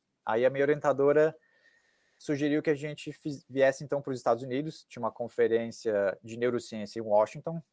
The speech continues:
isso foi em dois mil e quatorze, e ela sugeriu que eu, que eu fosse lá pra apresentar, que a gente já tinha alguma coisa mais, mais sólida, assim. É,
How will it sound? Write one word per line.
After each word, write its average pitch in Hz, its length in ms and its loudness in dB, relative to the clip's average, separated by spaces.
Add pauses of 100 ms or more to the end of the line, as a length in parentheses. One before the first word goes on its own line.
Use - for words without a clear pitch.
(500)
isso - 180 -12
foi 120 120 -6
em 117 40 -6
dois 107 140 -2
mil 123 100 -8
e 123 40 -6
quatorze, 127 540 -2 (960)
e 127 80 2
ela 135 100 6
sugeriu 160 360 2
que 170 100 0
eu, 175 120 2
que - 180 -2
eu 165 60 4
fosse 156 300 2
lá 151 120 8
pra 156 140 6
apresentar, 156 580 2 (180)
que - 80 -12
a 107 40 -10
gente 104 80 -8
já 110 80 -2
tinha 123 180 -10
alguma 127 200 -6
coisa 123 300 -4
mais, 120 440 -6
mais 117 220 -4
sólida, 98 380 2
assim. - 180 -14 (720)
É, 95 480 -4